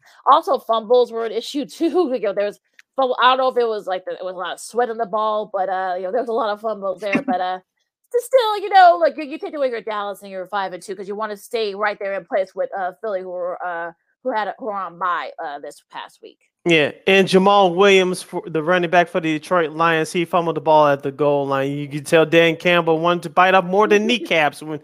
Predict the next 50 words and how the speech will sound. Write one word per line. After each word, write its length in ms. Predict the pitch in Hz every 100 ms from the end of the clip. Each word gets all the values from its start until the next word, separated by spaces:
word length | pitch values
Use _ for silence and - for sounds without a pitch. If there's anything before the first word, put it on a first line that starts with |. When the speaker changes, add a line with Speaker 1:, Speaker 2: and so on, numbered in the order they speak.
| -
Speaker 2:
he 160 | 277 220
Speaker 1:
Yes. 260 | 339 -
Speaker 2:
saw 220 | - 214
that 300 | 175 196 190
hap-, 300 | - 190 190
<laughs> 80 | -
Speaker 1:
Mm. 560 | 196 262 349 349 254 -
Speaker 2:
happen 300 | 214 190 190
in 60 |
front 180 | 147 196
of, 80 | 196
right 180 | 190 180
in 60 |
front 180 | 170 175
of 80 | 160
his 180 | 160 151
eyes. 360 | 156 143 139
So, 180 | - 139
Speaker 1:
Mm. 300 | 254 254 240 220
Speaker 2:
uh, 140 | 160 147
Dallas 400 | 156 202 190 185
improves 460 | 175 196 190 185
to 260 | - 175 151 _
five 280 | 190 175 160
and 100 | 160
two. 140 | 185
Detroit 480 | 160 151 185 170 147
drops 260 | 160 156 -
their 160 | 151
record 240 | 143 143 139
to 120 | 143
one 260 | 135 135 135
and 140 | 127
five. 300 | - 131 120 - - - -
To 260 | 262 269 269
Nashville, 500 | 262 294 226 269 269
Tennessee, 520 | 285 269 262 269 254
we 260 | 214 190
go, 340 | 160 175 143 143 - -
where 180 | 165 175
the 160 | 170 165
Tennessee 440 | - 226 220 214
Titans 320 | 233 220 220
defeated 260 | 185 208 190
the 180 | 175 185
Indianapolis 540 | 175 175 175 165 165
Colts 360 | - 180 175 165
in 40 |
this 180 | 165 156 - _
ugly 300 | 190 175 175